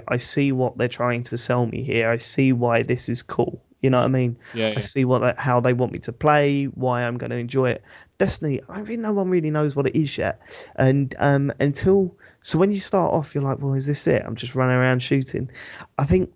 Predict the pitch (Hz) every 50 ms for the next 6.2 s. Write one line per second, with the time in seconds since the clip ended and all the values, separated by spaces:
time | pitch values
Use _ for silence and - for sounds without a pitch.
0 | _ _ _ _ - 156 - - - - 160 165 175 175 - - _ _ _ _
1 | _ - 143 151 165 160 151 147 139 139 - - - 120 - - - 170 165 147
2 | - - 107 127 131 - - 123 - - - 143 156 156 123 - 123 120 - -
3 | 101 - - 123 127 123 120 120 120 120 120 - - - - - - - - 131
4 | 123 123 - - 113 127 120 123 131 131 135 131 127 - 139 127 120 - - -
5 | - - - 127 123 123 127 123 120 120 123 131 123 - 139 135 - - - -
6 | - 113 127 143